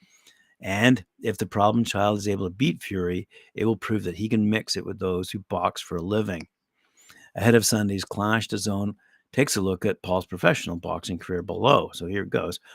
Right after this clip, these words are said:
What is Jake Paul's professional record? Jake Paul currently boasts a six and oh record, with s-, four of those wins coming by way of knockout.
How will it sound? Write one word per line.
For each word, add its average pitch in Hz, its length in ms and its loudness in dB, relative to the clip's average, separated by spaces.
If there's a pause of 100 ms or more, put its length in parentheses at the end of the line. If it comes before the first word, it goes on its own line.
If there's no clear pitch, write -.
(200)
What 170 120 6
is 123 120 6
Jake 104 260 0
Paul's 92 180 -2
professional 90 500 -6
record? 127 360 2 (480)
Jake - 260 0
Paul 90 240 -2 (260)
currently 92 280 0
boasts 101 320 -4
a 85 60 -4
six - 260 -4
and 98 100 -4
oh 90 60 -2
record, 98 420 -4 (400)
with 101 120 -4
s-, - 260 -4
four 135 140 6
of 101 100 0
those 98 240 -2
wins 98 240 -2
coming 92 260 -4
by 90 220 -2
way 87 240 -6
of 90 200 -8
knockout. 90 600 -6